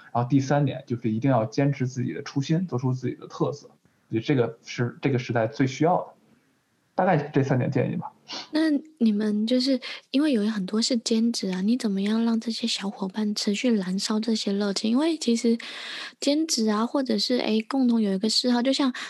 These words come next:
Speaker 2: 头脑风暴很会啊，大家都会啊，可是怎么样他真正能，能，能产出，而且他也不是你的员工，你逼他好像也没有用，你怎么样自主调动起你们这种小伙伴的热情跟情绪，让他又能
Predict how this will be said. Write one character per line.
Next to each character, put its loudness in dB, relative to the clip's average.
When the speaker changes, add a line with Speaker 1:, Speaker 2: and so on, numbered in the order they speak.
Speaker 2:
头 0
脑 4
风 4
暴 2
很 -2
会 2
啊， 0
大 -2
家 -2
都 0
会 -2
啊， 2
可 -2
是 4
怎 0
么 0
样 2
他 -2
真 4
正 4
能， 2
能， 2
能 2
产 -2
出， 2
而 2
且 4
他 4
也 4
不 0
是 2
你 2
的 -2
员 -2
工， 2
你 4
逼 0
他 0
好 0
像 0
也 -2
没 -2
有 -4
用， -2
你 4
怎 2
么 0
样 2
自 0
主 -4
调 0
动 -2
起 0
你 0
们 -2
这 -2
种 -2
小 0
伙 -2
伴 -2
的 0
热 0
情 -6
跟 -2
情 -6
绪， -4
让 2
他 4
又 0
能 0